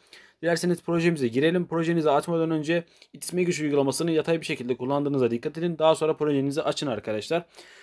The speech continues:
Projenin üzerine bir kez basıyorum. Bu arada dokunduğun zaman göster özelliğini açtım.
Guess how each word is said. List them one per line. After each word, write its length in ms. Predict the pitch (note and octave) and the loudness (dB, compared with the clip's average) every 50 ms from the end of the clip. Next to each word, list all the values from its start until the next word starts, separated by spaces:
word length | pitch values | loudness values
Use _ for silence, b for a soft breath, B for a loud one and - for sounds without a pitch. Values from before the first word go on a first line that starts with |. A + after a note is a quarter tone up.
| B B | B B
Projenin 380 | - F3 F3 E3+ F3+ F#3+ F3+ F3+ | 0 4 4 6 6 4 4 2
üzerine 600 | F3 E3 F3+ - E3+ C#3+ D#3+ E3 F3 E3+ E3 E3 | 0 -2 -4 -4 -2 0 2 2 2 2 0 0
bir 120 | E3 E3 | -2 0
kez 180 | - D#3+ C#3+ D3 | 0 -2 2 2
basıyorum. 420 | D#3 C#3+ - - F3 E3 D#3+ D3 | 2 2 4 2 0 2 2 4
Bu 60 | D3+ | 4
arada 240 | D#3+ E3 D#3+ D#3 C3+ | 6 6 6 4 4
dokunduğun 460 | C3 - - D3+ D3 C#3+ C#3+ D#3 D#3+ | 2 0 0 -2 -2 -2 0 -2 0
zaman 360 | D3+ D#3 D3+ D3+ D3 C3+ G#2 - | 0 0 0 0 0 -4 -4 -8
göster 460 | - G#2+ B2 B2+ B2+ - - D#3+ D#3 | -10 -4 -2 -2 -2 0 2 4 4
özelliğini 460 | D3+ C#3+ D3+ C#3+ C3+ B2 A#2+ A#2 A2+ | 6 6 6 4 4 2 0 0 0
açtım. 500 | G#2 - C#3 - - E3+ E3 D#3+ D3+ | -2 -2 -2 -2 -4 -4 -6 -6 -8